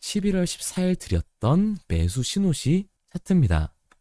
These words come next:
신호 드린 이후에 한번 상승하나 싶더니 다시금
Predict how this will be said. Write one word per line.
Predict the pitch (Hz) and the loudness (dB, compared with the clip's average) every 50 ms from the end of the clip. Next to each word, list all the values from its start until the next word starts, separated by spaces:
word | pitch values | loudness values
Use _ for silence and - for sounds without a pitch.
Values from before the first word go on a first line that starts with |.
| - - - - _ _ _ _ | -20 -20 -20 -20 _ _ _ _
신호 | - - 208 214 202 | -4 0 0 2 2
드린 | 180 - 139 131 135 131 | 2 2 2 4 4 4
이후에 | 104 92 107 139 139 110 87 85 87 92 92 87 | 4 2 2 4 4 4 4 4 4 4 4 2
한번 | 95 127 156 156 143 143 | 2 2 0 0 0 0
상승하나 | 135 151 175 170 - - 156 147 143 135 131 | 0 0 0 0 0 0 0 0 0 0 0
싶더니 | - - 156 - - - 85 82 98 120 113 85 - - | -2 -4 -6 -4 -2 0 2 2 4 4 4 2 0 -2
다시금 | - - 85 - - 80 - 104 147 196 208 | -6 -6 -6 -4 -4 -2 2 4 4 4 2